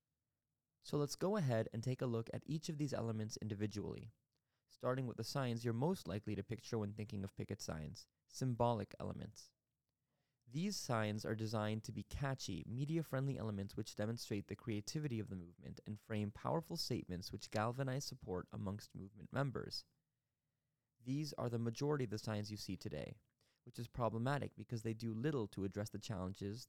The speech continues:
the protest is meant to address. Educational elements are powerful tools for informing both lay audience and potential recruits, as well as existing members of the movement. They provide facts and resources that can support either the premise of the problem or the solution itself.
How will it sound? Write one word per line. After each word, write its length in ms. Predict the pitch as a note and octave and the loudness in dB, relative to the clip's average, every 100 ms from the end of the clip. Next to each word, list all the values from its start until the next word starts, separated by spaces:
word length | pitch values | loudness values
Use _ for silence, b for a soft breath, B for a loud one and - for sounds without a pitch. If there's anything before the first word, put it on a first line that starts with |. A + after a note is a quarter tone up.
| - | -10
the 100 | G#2+ | -10
protest 520 | - G#2+ G#2+ G#2+ - | -2 -2 0 -4 -4
is 120 | F#2+ | -4
meant 220 | G#2+ E2+ - | -2 -2 -2
to 120 | F2+ | -2
address. 500 | F#2+ - - - - _ _ _ _ _ _ _ _ _ _ _ _ _ _ _ _ _ _ _ _ | 0 0 -2 -8 -12 _ _ _ _ _ _ _ _ _ _ _ _ _ _ _ _ _ _ _ _
Educational 640 | C#3 C#3 - D#3+ G3 C#3+ G#2 | 0 0 0 0 0 0 2
elements 400 | F#2+ G2 G2 A2+ | 0 0 -2 -2
are 60 | |
powerful 460 | G#2 - A2+ A2 G#2+ | -4 0 0 0 -4
tools 420 | - D3 A2+ G2 | -2 0 0 0
for 180 | - A2 | 2 2
informing 400 | G#2+ A2 A2 G#2 | 2 2 2 2
both 260 | G#2+ G#2 A2+ | 0 -2 0
lay 220 | B2 E3 | 2 4
audience 560 | A#2 G#2 G2+ A2+ - - | 4 4 2 -2 -4 -2
and 140 | G#2+ | -2
potential 380 | - A2+ G#2 F#2+ | 0 -2 0 -2
recruits, 540 | F#2+ - C#3 G2+ - - _ _ _ | -4 0 0 0 -8 -16 _ _ _
as 140 | - B2+ | 0 2
well 140 | D3+ | 2
as 120 | E3 | 2
existing 500 | C#3+ A#2 C#3+ - G2+ | 0 0 -2 0 0
members 340 | G2 F#2+ G2+ - | 2 2 0 -2
of 160 | G2 | -4
the 80 | G2+ | 0
movement. 520 | G#2+ C3+ G#2 - - _ _ _ _ _ _ _ | 0 0 -2 -6 -10 _ _ _ _ _ _ _
They 80 | C#3 | -4
provide 380 | D#3 F#3+ D#3+ A#2+ | 0 4 4 4
facts 500 | - C3 A2 - - A2+ | 2 2 2 -4 -6 0
and 160 | A2+ | 4
resources 640 | B2+ D3+ G2+ F#2 - F#2+ F2 | 4 4 2 0 -2 -4 -4
that 140 | G#2+ | -4
can 120 | G#2+ | -2
support 380 | G#2+ A2 A#2 G#2+ A2+ | -2 0 0 0 0
either 200 | A#2 G#2+ | 0 2
the 120 | G#2 | 0
premise 480 | - C#3+ E3 F3+ - | 0 0 0 -2 -4
of 120 | B2 | -4
the 80 | C3 | -2
problem 460 | C3 C#3+ D3 D3+ C#3+ | 0 0 0 -2 0
or 140 | G#2+ | 0
the 100 | G2+ | 0
solution 480 | A2 G2+ G#2+ A2+ A2 | -2 -2 0 0 -2
itself. 400 | G#2+ - C#2+ A1+ | -2 -2 -4 -4